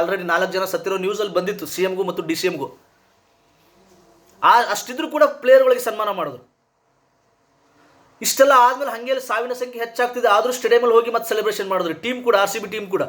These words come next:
ಸಾವಿನ ಮುಂದೆ ಯಾವ ಟೀಮು ಇಲ್ಲ, ಯಾರೂ ಇಲ್ಲ.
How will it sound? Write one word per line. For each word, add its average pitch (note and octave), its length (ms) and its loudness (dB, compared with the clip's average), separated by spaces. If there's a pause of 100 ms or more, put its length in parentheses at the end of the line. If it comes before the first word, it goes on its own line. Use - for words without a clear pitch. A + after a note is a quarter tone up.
(320)
ಸಾವಿನ G#3+ 400 2
ಮುಂದೆ G#3+ 260 0
ಯಾವ G3 160 4
ಟೀಮು G#3 240 -6
ಇಲ್ಲ, G#3+ 120 0
ಯಾರೂ G3 280 2
ಇಲ್ಲ. - 340 -4